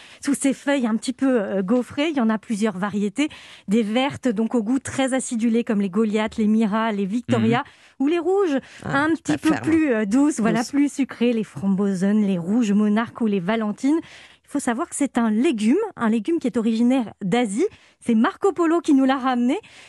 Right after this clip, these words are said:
Speaker 1: et il est, euh, cultivé depuis le dix-neuvième siècle en France. On le cultive surtout au nord de la Loire.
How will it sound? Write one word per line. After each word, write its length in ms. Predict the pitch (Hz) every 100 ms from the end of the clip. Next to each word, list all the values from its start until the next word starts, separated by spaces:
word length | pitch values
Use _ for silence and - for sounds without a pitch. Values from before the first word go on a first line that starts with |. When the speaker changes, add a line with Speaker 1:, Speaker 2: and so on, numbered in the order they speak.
| -
Speaker 1:
et 220 | - 311 302
il 300 | 294 277 277
est, 180 | 320 311
euh, 280 | 220 220 202
cultivé 520 | - 339 320 262 285
depuis 220 | 269 254
le 80 | 208
dix-neuvième 560 | 226 349 311 302 277 262
siècle 280 | 320 277
en 80 | 226
France. 420 | - - 220 233 254
On 60 |
le 60 | 233
cultive 360 | 247 208 262
surtout 300 | - 240 302
au 100 | 240
nord 260 | 202 285 262
de 80 | 233
la 140 | 202
Loire. 320 | 185 196 262